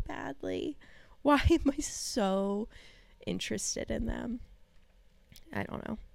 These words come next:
But today I went for a walk, and I took my AirPods, and I didn't even end up putting them in because, yet again, my babies were out there chirping. And it's just, I don't know. I think if, like,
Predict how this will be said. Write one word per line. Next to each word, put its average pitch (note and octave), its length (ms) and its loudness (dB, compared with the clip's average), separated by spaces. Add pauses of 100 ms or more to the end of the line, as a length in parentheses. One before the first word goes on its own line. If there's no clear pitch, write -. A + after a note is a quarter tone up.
(260)
But E3+ 300 4
today G#3 300 4
I G#3+ 40 4
went A3 180 0
for G3+ 140 -2
a F#3 80 0
walk, F#3 500 -4 (500)
and F3+ 120 -2
I F3+ 100 2
took - 240 -4
my F3 220 -4
AirPods, - 1000 -2 (100)
and F3+ 120 2
I F3+ 80 4
didn't F#3 200 2
even F3+ 220 -2
end E3+ 140 -2
up E3+ 120 -6
putting F3 260 -4
them E3 220 -6
in G#3 500 -2 (480)
because, - 300 -6
yet F3+ 160 -4
again, A3 600 -4 (1400)
my F#3+ 140 -2
babies A3+ 400 -2
were G3 80 -2
out F#3+ 160 -4
there G3+ 160 -4
chirping. - 880 -6
And F#3+ 200 0
it's - 260 -4
just, - 280 -6 (500)
I F#3+ 80 4
don't F3+ 120 2
know. E3 220 -4
I - 80 4
think A3 220 0
if, B3+ 120 -2
like, B3+ 220 -4